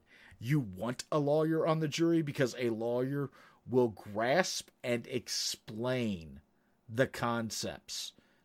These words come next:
that you're getting at. There's other cases where you're like, "I don't want a fucking lawyer on that jury."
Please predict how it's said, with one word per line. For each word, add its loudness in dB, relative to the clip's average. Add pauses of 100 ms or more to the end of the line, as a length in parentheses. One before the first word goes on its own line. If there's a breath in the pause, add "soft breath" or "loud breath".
(120)
that 0
you're -2
getting -2
at. -12 (400 soft breath)
There's 4
other 2
cases 4
where -2
you're 4
like, 2
"I 4
don't 0
want -4
a -10
fucking -8
lawyer -10
on -10
that -12
jury." -8